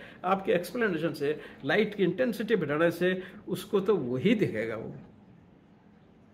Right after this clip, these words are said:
और ये illusion इतना severe हो जाता है,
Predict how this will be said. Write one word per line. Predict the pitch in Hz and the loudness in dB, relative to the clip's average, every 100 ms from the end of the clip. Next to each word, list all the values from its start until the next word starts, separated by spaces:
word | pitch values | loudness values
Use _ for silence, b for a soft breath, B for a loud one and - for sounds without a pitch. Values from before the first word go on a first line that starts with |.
| - - - - - - - - - - _ - - - - - - - - _ - - - B B B - | -20 -20 -20 -20 -20 -20 -20 -20 -20 -20 _ -20 -20 -20 -20 -20 -20 -20 -20 _ -20 -20 -20 B B B 4
और | 190 | 10
ये | 233 | 12
illusion | 208 269 277 269 | 12 8 2 0
इतना | 262 285 269 | 0 0 0
severe | - - 180 233 320 330 | -2 -4 0 4 4 6
हो | 190 | 4
जाता | 160 147 147 139 | 4 2 2 -2
है, | 123 117 143 202 | 0 -2 -2 -4